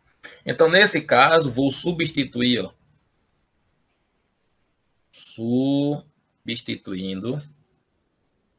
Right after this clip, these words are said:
x igual a dois y sobre nove na equação dois. Ou seja, vou pegar esse valor de x e substituir aqui. E vamos ver o que é que acontece?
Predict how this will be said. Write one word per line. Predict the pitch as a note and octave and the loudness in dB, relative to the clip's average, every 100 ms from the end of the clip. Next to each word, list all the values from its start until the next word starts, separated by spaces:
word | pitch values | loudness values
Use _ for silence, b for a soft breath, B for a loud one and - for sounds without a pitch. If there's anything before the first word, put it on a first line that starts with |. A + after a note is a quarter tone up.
| _ | _
x | - - A2+ A#2 A#2+ G#2+ - | -14 -10 -8 -6 -6 -6 -10
igual | G2+ F#2+ F2+ E2+ | -12 -12 -12 -12
a | E2+ - _ _ _ _ | -14 -18 _ _ _ _
dois | F#2 G#2 F#2+ - | -14 -10 -10 -12
y | F2 F2 - | -14 -16 -18
sobre | - - - C#3 | -16 -14 -8 -6
nove | G#2 G2+ G#2 C#3+ D3+ _ _ _ _ _ _ _ _ _ _ _ _ | -4 -4 -6 -8 -14 _ _ _ _ _ _ _ _ _ _ _ _
na | B2 A#2 A#2 C3 D3 - B B B _ _ - | -2 0 2 2 0 -6 B B B _ _ -12
equação | A2 G#2 A2 F#2+ - G#2+ G#2 C#3 D3 - _ _ _ _ _ _ _ | -10 -8 -6 -4 -4 -8 -8 -8 -10 -14 _ _ _ _ _ _ _
dois. | D3 A#2 F#2+ - b b | -6 -4 -4 -10 b b
Ou | B2+ | -2
seja, | A#2+ A#2 G#2 | 0 0 0
vou | C3+ | -2
pegar | D3 B2 | 0 0
esse | A#2+ | 2
valor | B2+ B2 | 2 0
de | C3 | 0
x | C#3+ E3 G3 | -4 -4 -4
e | |
substituir | - G3+ F3 F#3 F3 F3 | -6 -8 -8 -8 -6 -4
aqui. | F#3 - B2 B2 _ _ _ b b b | -4 -4 -4 -6 _ _ _ b b b
E | |
vamos | A2+ C3 | -4 -2
ver | A#2+ | -2
o | A#2+ | 0
que | A#2+ | 0
é | |
que | A2+ | -2
acontece? | A2+ G#2 E3 F3+ - | -6 -2 2 2 0